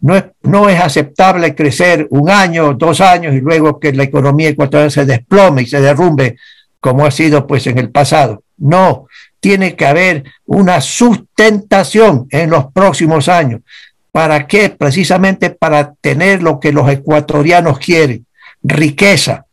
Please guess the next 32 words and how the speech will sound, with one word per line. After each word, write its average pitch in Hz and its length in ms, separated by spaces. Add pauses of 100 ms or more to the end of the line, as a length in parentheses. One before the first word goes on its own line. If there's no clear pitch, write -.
(600)
oportunidades 185 1080
de 175 60
un 175 100
mejor 175 300
empleo, 180 580 (300)
oportunidades 180 1080
de 165 120
aumento 175 480
de 151 100
sueldos 175 460
y 147 60
salarios 175 560
a 165 60
niveles 160 440
más 175 220
aceptables, 156 720 (420)
pero 156 260
teniendo 214 460
presente 208 720 (320)
el 135 220
crecimiento 160 680
rápido 170 440
de 160 60
la 156 60
economía 160 320
ecuatoriana 170 720 (260)
y 139 120
en 151 80
la 147 160
que 143 100
la 143 240
productividad 220 1200